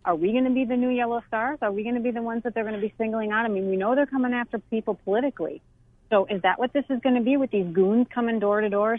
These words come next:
saying, "Well, you know, get vaccinated or not"? We know, we know that they're tracking who's had it because we just saw yesterday in the news that in, in Denver, they, they are going door to door on people that haven't been vaccinated. Well, how do they know who hasn't been vaccinated? Well, 'cause they're tracking it.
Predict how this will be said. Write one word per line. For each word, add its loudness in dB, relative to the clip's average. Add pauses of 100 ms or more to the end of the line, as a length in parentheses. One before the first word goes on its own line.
saying, -2 (300)
"Well, -6
you -2
know, 0
get -2
vaccinated -4
or -4
not"? 0
We 6
know, 6 (280)
we 6
know 4
that -4
they're -2
tracking -6
who's -4
had 0
it 0
because -2 (600)
we 6
just 0
saw 0
yesterday -2
in -4
the -6
news -6
that -2
in, -2
in -2
Denver, 0 (100)
they, -2
they 2 (580)
are 2
going -2
door 0
to -4
door 0
on -2
people -8
that -2
haven't -6
been -6
vaccinated. -4
Well, -8
how 0
do 4
they 0
know -6
who -10
hasn't -6
been -10
vaccinated? -6
Well, 0
'cause -2
they're 2
tracking -4
it. -12